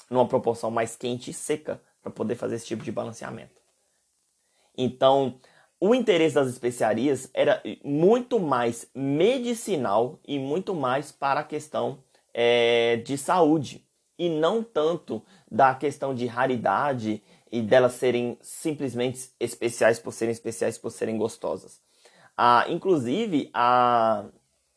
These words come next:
a, as especiarias que hoje a gente usa pra doce, que é, por exemplo, a noz moscada, a, o cravo e a canela, eles eram especialmente utilizados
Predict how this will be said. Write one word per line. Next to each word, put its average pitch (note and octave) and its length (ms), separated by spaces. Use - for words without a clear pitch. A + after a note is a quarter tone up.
a, A2 580
as A2+ 100
especiarias A#2 640
que - 140
hoje A2+ 140
a A2 40
gente A2 240
usa A2 180
pra E2+ 200
doce, F#2 420
que - 140
é, - 20
por A2+ 180
exemplo, G2+ 600
a G2 300
noz A2 200
moscada, A2 720
a, F#2+ 1080
o A#2+ 140
cravo B2 400
e G2 60
a G2 80
canela, A#2 640
eles B2 240
eram B2+ 180
especialmente C#3+ 680
utilizados A2+ 640